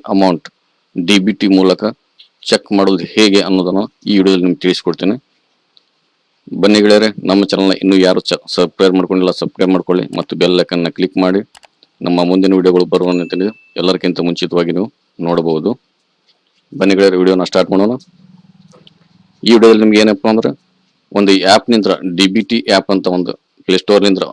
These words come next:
ಅದನ್ನ ಡೌನ್ಲೋಡ್ ಮಾಡ್ಕೊಂಡು ಅದರಲ್ಲಿ ಸ್ಟೇಟಸ್ ಅನ್ನ ಹೇಗೆ ಚೆಕ್ ಮಾಡೋದನ್ನ ಈ ವಿಡಿಯೋದಲ್ಲಿ ನಿಮಗೆ ತಿಳಿಸ್ಕೊಡ್ತೀನಿ. ಪಿನ್ ಟು ಪಿನ್ ಡೀಟೇಲ್ಸ್ ಆಗಿ ಪೂರಾ ನಿಮಗೆ ತೋರಿಸ್ತೀನಿ. ನೀವು ಯಾರ ಹತ್ರನೂ ಹೋಗೋದು ಅವಶ್ಯಕತೆ ಇಲ್ಲ.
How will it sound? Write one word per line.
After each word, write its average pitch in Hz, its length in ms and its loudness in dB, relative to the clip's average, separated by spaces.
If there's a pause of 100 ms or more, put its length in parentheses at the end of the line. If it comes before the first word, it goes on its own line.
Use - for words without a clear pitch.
(180)
ಅದನ್ನ 95 280 0 (580)
ಡೌನ್ಲೋಡ್ 98 400 0
ಮಾಡ್ಕೊಂಡು 98 420 -2 (300)
ಅದರಲ್ಲಿ 95 260 0
ಸ್ಟೇಟಸ್ - 500 -4
ಅನ್ನ 101 140 -2
ಹೇಗೆ 98 360 0
ಚೆಕ್ 101 280 -4
ಮಾಡೋದನ್ನ 98 440 -2 (600)
ಈ 98 120 -2
ವಿಡಿಯೋದಲ್ಲಿ 98 280 2
ನಿಮಗೆ 95 180 0
ತಿಳಿಸ್ಕೊಡ್ತೀನಿ. 95 500 -4 (460)
ಪಿನ್ 107 220 0
ಟು 110 120 0
ಪಿನ್ 120 240 0 (720)
ಡೀಟೇಲ್ಸ್ 107 500 0
ಆಗಿ 113 240 2
ಪೂರಾ 104 500 -2 (400)
ನಿಮಗೆ 98 240 -4
ತೋರಿಸ್ತೀನಿ. 95 500 -4 (460)
ನೀವು 92 180 0
ಯಾರ 92 240 4
ಹತ್ರನೂ 98 320 0
ಹೋಗೋದು 92 380 -2
ಅವಶ್ಯಕತೆ 90 560 -2
ಇಲ್ಲ. 87 220 -2